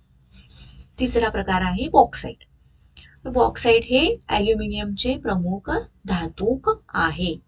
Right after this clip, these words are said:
जे प्रामुख्याने ॲल्युमिनियम ऑक्साइड पासून बनवलेले असते.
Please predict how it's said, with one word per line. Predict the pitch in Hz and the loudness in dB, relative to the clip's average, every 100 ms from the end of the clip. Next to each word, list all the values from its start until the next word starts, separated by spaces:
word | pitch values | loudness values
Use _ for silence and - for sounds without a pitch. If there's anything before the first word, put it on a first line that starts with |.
| - | 2
जे | 196 | 4
प्रामुख्याने | 233 202 180 185 - 202 247 - | 6 4 0 -2 -4 -2 -2 0
ॲल्युमिनियम | 202 185 208 214 208 220 262 330 - | 0 0 -2 -6 -4 0 2 2 0
ऑक्साइड | 226 - - - 247 233 226 | -4 -4 -6 4 8 8 6
पासून | 220 196 - 311 339 | -2 -4 -4 -2 2
बनवलेले | 269 208 175 156 143 143 | 0 0 -4 -4 -6 -8
असते. | 131 - | -12 -16